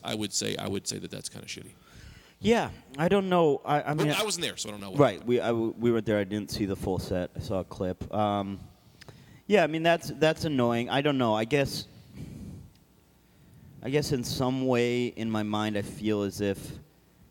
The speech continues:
Speaker 2: at a certain level you've earned that. You've earned that right to go, go up there in the cellar, and if you keep doing that, the cellar's not gonna have you back. If people don't like it, you know, but
Speaker 1: Yeah.
Speaker 2: I don't know.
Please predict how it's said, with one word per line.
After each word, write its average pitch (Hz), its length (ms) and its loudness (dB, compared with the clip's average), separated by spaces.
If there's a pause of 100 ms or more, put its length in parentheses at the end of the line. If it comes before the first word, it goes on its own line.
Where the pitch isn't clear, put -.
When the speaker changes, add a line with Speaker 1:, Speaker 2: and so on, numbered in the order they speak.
Speaker 2:
at 101 120 0
a 95 40 2
certain 107 400 0
level 104 280 0
you've 95 320 -6
earned 113 300 0
that. 131 440 -2
You've 104 180 -8
earned 117 280 -2
that 127 220 0
right 127 380 0
to 143 100 -4
go, 127 360 0 (180)
go 127 200 0
up 131 120 -2
there 127 160 2
in 120 120 -2
the 120 60 -4
cellar, 127 400 0
and 107 120 -2
if 95 120 -8
you 107 80 -4
keep 143 280 -4
doing 120 200 2
that, 107 160 0
the 127 60 -8
cellar's 110 400 0
not 104 240 -2
gonna 95 160 -6
have 98 200 -6
you 92 80 -6
back. 95 240 -4
If 92 120 -10
people 110 400 0 (380)
don't 131 240 2
like 95 300 -2
it, 92 120 -8 (120)
you 98 140 -6
know, 95 280 -4
but 104 180 0 (120)
Speaker 1:
Yeah. 101 200 -2 (920)
Speaker 2:
I - 80 -2
don't 302 120 0
know. 175 280 0